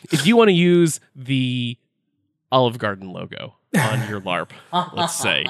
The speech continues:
Speaker 1: um, you probably can't do that because the, the Olive Garden logo is copyrighted by Olive Garden.
Speaker 2: Yeah.
Speaker 1: Uh, and also specifically the Olive Garden logo is also probably trademarked by Olive Garden.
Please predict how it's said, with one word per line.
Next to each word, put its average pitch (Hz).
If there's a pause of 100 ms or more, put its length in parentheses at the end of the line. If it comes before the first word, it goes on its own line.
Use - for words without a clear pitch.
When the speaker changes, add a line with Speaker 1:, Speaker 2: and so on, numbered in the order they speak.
(400)
Speaker 1:
um, 113 (120)
you 185
probably 233
can't 143
do 107
that - (180)
because 117
the, 147 (140)
the 143
Olive 180
Garden 151
logo 131
is 117
copyrighted 131
by 107 (440)
Olive 165
Garden. 98 (160)
Speaker 2:
Yeah. 113 (160)
Speaker 1:
Uh, 117 (100)
and 165
also 156
specifically 147
the 127
Olive 123
Garden 123
logo 117
is 113
also 113
probably 110
trademarked 123
by 139
Olive 131
Garden. 135